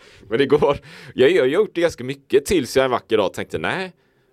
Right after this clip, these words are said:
I och för sig, det är lite zen-relaterat då. Jag ville liksom sakta ner farten och inte vara så här tacka, tacka, tacka hela tiden, utan, ja, typ. Men om det är någon sån här podd man lyssnar på om kanske något praktiskt, kan jag ju tänka mig.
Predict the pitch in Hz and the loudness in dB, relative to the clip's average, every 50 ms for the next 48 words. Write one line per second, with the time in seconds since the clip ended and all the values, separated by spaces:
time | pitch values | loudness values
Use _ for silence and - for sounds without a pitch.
0 | _ _ _ _ _ - - - - 104 98 90 - - - 87 104 117 117 - | _ _ _ _ _ -10 -8 -8 -6 -6 -4 -2 -2 -2 -2 -2 -2 -6 -6 -6
1 | 120 - - 120 104 98 92 90 90 - - - 139 - - - 52 69 90 101 | -4 -2 -2 0 0 0 0 0 -2 -4 -4 -6 -6 -4 -2 -2 0 2 2 2
2 | 95 104 104 95 92 92 90 - - 90 85 85 76 - 73 - - 90 - - | 2 2 2 0 0 0 -2 -6 -6 -10 -8 -10 -10 -14 -12 -10 -10 -10 -8 -6
3 | 90 85 87 80 - - 87 67 57 - _ - 110 113 101 85 78 76 76 76 | -6 -4 -4 -4 -4 -4 -4 -4 -4 -4 _ -2 -2 -2 -2 -6 -8 -6 -6 -6
4 | 80 80 80 - 80 78 76 73 - - 73 62 58 60 - - - - - - | -6 -8 -10 -10 -6 -6 -6 -6 -4 -6 -6 -6 -6 -8 -10 -16 -20 -16 -14 -14
5 | - - - 87 - - - - 90 101 95 78 - - 65 57 - - 69 71 | -14 -12 -12 -14 -14 -12 -8 -8 -6 -6 -6 -6 -8 -8 -10 -12 -12 -12 -16 -16
6 | - 76 73 67 64 - _ - - 262 262 - - - - - - - - - | -14 -14 -14 -14 -14 -18 _ -20 -20 -18 -18 -18 -18 -20 -20 -20 -20 -20 -20 -20
7 | - - - 120 131 135 135 123 127 123 135 156 165 160 160 151 156 151 120 104 | -20 -8 -4 -2 0 0 2 2 2 2 2 0 0 -2 -4 -4 -4 -4 -2 -2
8 | 95 90 80 - - - 101 80 71 82 85 80 80 - - - 71 - - - | -2 -4 -4 -6 -4 -4 -4 -4 -4 -6 -6 -6 -6 -8 -8 -10 -10 -8 -4 -2
9 | 80 73 71 65 - - 78 67 - - 71 69 - - _ - - - - - | -2 -2 -2 -4 -8 -12 -12 -12 -10 -10 -10 -10 -10 -12 _ -8 -8 -8 -8 -10
10 | - - 131 - - - 139 131 - 131 107 - - 65 58 50 50 | -6 -6 -6 -6 -6 -8 -6 -6 -4 -4 -6 -4 -6 -8 -8 -8 -12